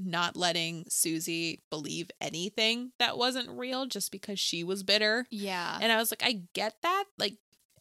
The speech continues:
Speaker 1: it's supposed to be her flaw, and, like, Santa's supposed to come in and save them and make them,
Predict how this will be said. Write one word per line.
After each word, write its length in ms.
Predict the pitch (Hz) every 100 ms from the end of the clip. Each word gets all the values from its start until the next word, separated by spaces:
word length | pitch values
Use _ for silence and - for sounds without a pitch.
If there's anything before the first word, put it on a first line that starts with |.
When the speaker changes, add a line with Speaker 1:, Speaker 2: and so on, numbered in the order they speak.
| -
Speaker 1:
it's 160 | 208
supposed 500 | - 240 208 190 - -
to 60 |
be 280 | 233 240 262
her 580 | 262 233 202 196 - -
flaw, 680 | - - 190 170 190 220 247 - - -
and, 220 | 180 175
like, 240 | 170 170 -
Santa's 400 | - 180 202 196
supposed 360 | - 202 -
to 60 | 196
come 260 | - 180
in 120 | 175 175
and 140 | 175
save 360 | - 170 175 208
them 200 | 185 190
and 140 | 180
make 240 | 165 165
them, 280 | - 170 165